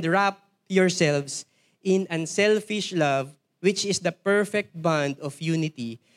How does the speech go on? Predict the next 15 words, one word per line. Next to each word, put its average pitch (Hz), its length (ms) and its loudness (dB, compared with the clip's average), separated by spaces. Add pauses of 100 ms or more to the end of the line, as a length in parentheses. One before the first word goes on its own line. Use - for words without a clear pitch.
(160)
For 180 320 2
everything 226 480 2
is 190 160 0
bound 175 380 0
together 160 420 2
in 170 320 2
agreement 160 640 2 (320)
when 175 240 2
each 214 320 0
one 160 300 2
seeks - 260 -6
the 170 140 -2
best 139 320 -4
for 139 180 -8
others." 151 680 -8